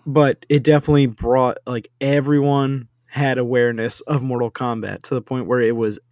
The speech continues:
everywhere. It was in T V shows. It was in movies. Like, people talked about it. So it definitely had a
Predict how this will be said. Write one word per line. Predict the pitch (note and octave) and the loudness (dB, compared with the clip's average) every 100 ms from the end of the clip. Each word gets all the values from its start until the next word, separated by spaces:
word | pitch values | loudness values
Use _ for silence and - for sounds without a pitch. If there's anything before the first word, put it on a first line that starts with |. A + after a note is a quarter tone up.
| _ | _
everywhere. | C3+ D3 A#2+ B2 A2 G#2+ G#2+ G#2+ | 0 2 0 -4 -2 -2 -2 -4
It | A#2+ B2 | -4 -4
was | A#2+ A#2 | -4 -4
in | A#2 A#2 A2+ | -4 -4 -8
T | - D#3+ | 2 4
V | C#3 A#2 | 4 0
shows. | - G#2 G2 G#2 | -4 -4 -6 -6
It | G#2 | -8
was | G2+ A2 | -8 -8
in | G2+ A2 | -8 -4
movies. | C#3 D#3+ B2+ A2+ G#2+ | 2 4 2 0 -4
Like, | G2+ - | -6 -6
people | C3 - A2 | -6 -4 -8
talked | - C#3+ C#3+ - | -2 2 2 0
about | G2 F#2 G2 | -10 -8 -8
it. | G2+ - - - - _ | -12 -16 -20 -20 -20 _
So | - A#2+ A2 G2+ - _ _ _ _ _ _ _ _ _ _ - | -4 -2 0 -2 -6 _ _ _ _ _ _ _ _ _ _ 0
it | D3 C#3 | 2 2
definitely | C3+ D3 D3 D3 D3 | 2 2 4 6 6
had | C#3 D3 C#3 C3 | 6 4 4 2
a | B2 A#2+ | 0 -2